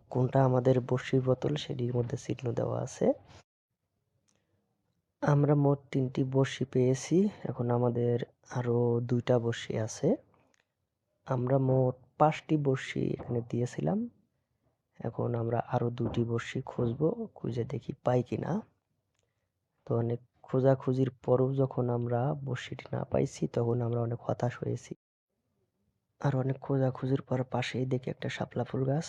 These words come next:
তো এটি দেখে অনেক খুশি হয়েছি বিদেশের মাটিতে। তো পাঁচটি বড়শির মধ্যে আমরা পেয়েছি তিনটি বড়শি, তার একটি কেটে নিয়ে গেছে আর দুইটি আছে। আমরা মাছ যখন না পাইছি তখন হতাশ হয়ে ফিরে যাচ্ছি,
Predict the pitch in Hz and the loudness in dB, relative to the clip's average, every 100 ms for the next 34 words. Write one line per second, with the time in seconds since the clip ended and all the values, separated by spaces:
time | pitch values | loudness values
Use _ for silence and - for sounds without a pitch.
0 | - - 123 120 139 123 120 120 - 131 | -6 -4 -2 -4 -4 -2 -2 -6 -8 -8
1 | - 127 131 - 160 175 - - 123 120 | -2 0 0 -2 -2 -2 -6 -8 -6 -4
2 | 123 123 117 117 117 143 175 - _ _ | -2 0 -2 -2 -4 -2 -4 -6 _ _
3 | _ _ _ _ _ _ _ _ _ 127 | _ _ _ _ _ _ _ _ _ -4
4 | 123 120 - - - 123 - 127 127 127 | -2 -2 -4 -6 -4 -4 -2 -2 0 -2
5 | - 143 143 139 139 180 127 120 120 117 | 2 2 4 0 2 4 4 2 2 0
6 | 120 - 120 120 - 123 117 - 117 117 | -4 -6 -4 -4 -6 -6 -6 -4 -2 -2
7 | 123 131 131 - 139 123 120 - 120 123 | -4 -4 -4 -4 -4 -4 -6 -6 -6 -6
8 | - _ _ _ - 131 127 131 131 131 | -10 _ _ _ -2 0 2 2 2 0
9 | 143 131 120 - 120 117 - 233 - _ | -2 -2 -2 -2 -4 -4 -4 -4 -6 _
10 | _ _ _ _ _ _ _ _ _ _ | _ _ _ _ _ _ _ _ _ _
11 | _ _ _ _ _ _ _ _ _ 139 | _ _ _ _ _ _ _ _ _ -2
12 | 135 135 135 135 131 139 131 143 131 131 | 0 2 2 2 2 0 0 0 4 2
13 | 131 135 - 147 131 127 123 120 131 131 | 2 0 0 -2 -2 0 0 0 0 2
14 | 127 131 - 123 127 131 - | 2 2 2 2 2 0 -2